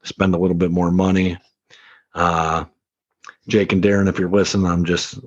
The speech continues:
I'm just kidding. Don't spend any more of your money. You guys do an awesome job out there. We really appreciate the fireworks show you put on.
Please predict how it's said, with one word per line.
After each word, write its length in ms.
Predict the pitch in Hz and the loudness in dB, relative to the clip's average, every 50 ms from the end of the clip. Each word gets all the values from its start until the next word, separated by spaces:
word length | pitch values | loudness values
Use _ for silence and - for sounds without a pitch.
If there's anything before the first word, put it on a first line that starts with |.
| - | -8
I'm 140 | - 90 90 | -4 -2 -2
just 200 | 85 87 - - | -2 -2 -4 -4
kidding. 320 | - 92 85 87 85 82 80 | -2 -2 0 0 0 0 0
Don't 260 | 90 90 90 87 - | 0 0 0 -2 -2
spend 240 | - - 92 90 90 | -2 -2 0 0 0
any 160 | 90 90 87 | 0 0 0
more 260 | 87 87 87 85 85 | 0 0 0 0 0
of 60 | 85 | 0
your 80 | 82 82 | 0 -2
money. 300 | 82 80 80 80 80 78 | -2 -2 -2 -2 -4 -4
You 100 | 76 82 | -2 0
guys 180 | 90 87 82 | 0 0 0
do 180 | 80 85 92 90 | 0 0 2 2
an 80 | 87 85 | 2 2
awesome 360 | 82 80 80 - - 87 78 | 0 -2 -2 -4 -4 -4 -2
job 300 | - 82 73 76 76 76 | -2 -2 -2 -2 -4 -4
out 160 | 73 73 - | -6 -6 -6
there. 320 | 82 82 80 80 78 - _ - - - - _ _ | -6 -4 -4 -6 -6 -8 _ -20 -20 -20 -20 _ _
We 80 | - 95 | 0 2
really 260 | 98 104 101 95 92 | 2 4 4 4 4
appreciate 480 | 90 - - 92 87 - 92 87 85 - | 4 2 2 2 0 -2 -2 -2 -2 -4
the 60 | - | -4
fireworks 460 | - 92 87 85 85 85 82 82 - | -2 0 0 0 0 -2 -4 -4 -4
show 120 | - 85 | -4 -4
you 120 | 82 85 82 | -4 -4 -4
put 200 | - - 85 85 | -4 -4 -2 -2
on. 300 | 85 82 82 82 82 | -2 -4 -4 -6 -6